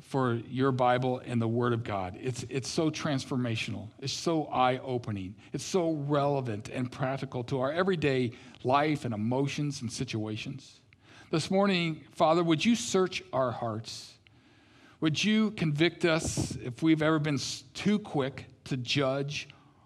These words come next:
or belittle or to g-, condemn someone?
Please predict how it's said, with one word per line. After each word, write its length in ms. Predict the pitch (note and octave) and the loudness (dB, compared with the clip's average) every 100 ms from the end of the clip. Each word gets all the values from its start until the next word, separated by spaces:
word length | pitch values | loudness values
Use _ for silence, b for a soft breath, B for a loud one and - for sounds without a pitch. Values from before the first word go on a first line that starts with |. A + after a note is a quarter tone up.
| B _ - | B _ -4
or 200 | B2+ A2 | 0 0
belittle 880 | A#2 B2 B2+ D3 D3+ C#3+ C#3+ D3 - - _ | 2 4 6 6 4 2 0 -2 -10 -20 _
or 140 | B2+ A#2 | -4 -2
to 140 | B2+ | -2
g-, 300 | A2+ - B2+ - | -2 -6 -10 -4
condemn 640 | A2+ A2 A#2 A2+ A#2 C3 | -2 0 0 0 0 -4
someone? 680 | - B2 A2+ G#2 G#2+ A#2 | -6 -2 -2 -4 -6 -8